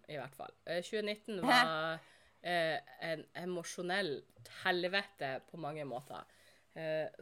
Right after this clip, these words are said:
Speaker 1: som basically hele livet mitt har vært, for dere som har, eh, hørt, eh, etter, skulle jeg si. Men
Speaker 2: Du har
Speaker 1: tjue
Speaker 2: forhåpninger, da.
Speaker 1: <laughs> Jo, men tjue tjue har jeg tenkt å prøve å gjøre til mitt år. Jeg skal prøve å ta tilbake mitt eget liv,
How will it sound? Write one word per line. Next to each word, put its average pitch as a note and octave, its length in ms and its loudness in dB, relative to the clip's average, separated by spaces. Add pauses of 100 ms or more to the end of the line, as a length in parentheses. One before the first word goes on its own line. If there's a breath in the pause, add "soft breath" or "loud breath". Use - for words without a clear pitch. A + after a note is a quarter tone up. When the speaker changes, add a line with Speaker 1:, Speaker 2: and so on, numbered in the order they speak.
(160)
Speaker 1:
som D#3 380 -6 (200)
basically C#3 420 -4
hele D3 280 -2
livet E3+ 240 -4
mitt D#3+ 140 -6
har G3 180 0
vært, - 280 -10
for A3 160 -6
dere G#3 240 -6
som G#3 220 -6
har, G#3 200 -2
eh, G3 120 0
hørt, G#3+ 340 -2
eh, G3+ 560 -2 (160)
etter, A3+ 320 -2
skulle A3 260 -8
jeg - 40 -8
si. C4 240 -6 (560 loud breath)
Men C4 120 -2
Speaker 2:
Du - 120 -10
har F3+ 80 -4
Speaker 1:
tjue E4 280 2
Speaker 2:
forhåpninger, G3 340 -6
da. - 220 -10
Speaker 1:
<laughs> - 300 -10 (540 loud breath)
Jo, E4+ 140 2
men F4+ 180 0
tjue F4 380 6
tjue C#4 420 2
har G3 160 2
jeg G#3 200 2
tenkt G3+ 360 -2
å F#3+ 80 -6
prøve F#3 440 0
å D#3 100 -4
gjøre F3+ 220 0
til D#3 100 -12
mitt D3+ 300 -12
år. A#2+ 180 -4 (1120 soft breath)
Jeg G#3 80 -6
skal A3+ 100 -4
prøve A#3+ 300 6
å A3 40 -10
ta G3 280 0
tilbake G#3 440 -2
mitt C#3 140 -10
eget C#3 260 -4
liv, B2 240 -10